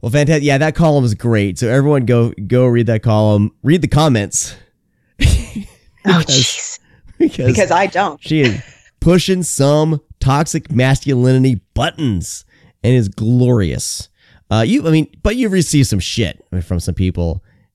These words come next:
Speaker 1: and that's something that, you know, that's something we sh-, we'll, we'll bring up when you and I talk for Armchair Philosopher, for sure. Uh, we'll bring up some toxic masculinity and stuff like that, some of the shit that you've had to deal with. Because,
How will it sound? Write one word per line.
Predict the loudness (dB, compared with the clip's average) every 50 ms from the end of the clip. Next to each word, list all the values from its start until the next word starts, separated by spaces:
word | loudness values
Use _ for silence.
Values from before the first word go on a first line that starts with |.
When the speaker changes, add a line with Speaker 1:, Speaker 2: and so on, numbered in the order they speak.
| _ _ -4
Speaker 1:
and | -4 -2 0
that's | 0 0 0 0
something | -2 -2 -2 -2 -4 -4
that, | -6 -6 -2
you | 0 0
know, | 2
that's | 2 2 0 0
something | 0 0 0 2
we | 2 2
sh-, | 0 0
we'll, | -2 -2 0 0
we'll | 2 0 0 2
bring | 2 2 2 2
up | 2 0 0
when | 0 2 2
you | 2 2
and | 2 2
I | 0 0
talk | 0 0 0 0
for | -2 -4 -4
Armchair | -4 -4 -4 -4 -6
Philosopher, | -4 -2 -2 -2 -2 -2 -4 -6 -10 -10
for | -10 -10
sure. | -10 -6 -4 -2 -2 -2 -2 -4 -6 _ _ _ _ _ -16 -10
Uh, | -6 -4 -2
we'll | -2 0
bring | 0 0 0 0
up | 0 -2
some | -4 -2
toxic | -2 -2 -2 -2 -4 -6 -6
masculinity | -6 -6 -8 -8 -8 -8 -8 -8 -8 -8
and | -8
stuff | -8 -8 -10
like | -10 -10
that, | -10 -10 -10 -8 -8
some | -8 -8
of | -8
the | -8
shit | -10 -10 -10 -10 -10
that | -10
you've | -8 -4
had | -4 -4 -4 -6
to | -6 -6
deal | -4
with. | -4 -4 -4 -4
Because, | -2 -2 -2 -2 -2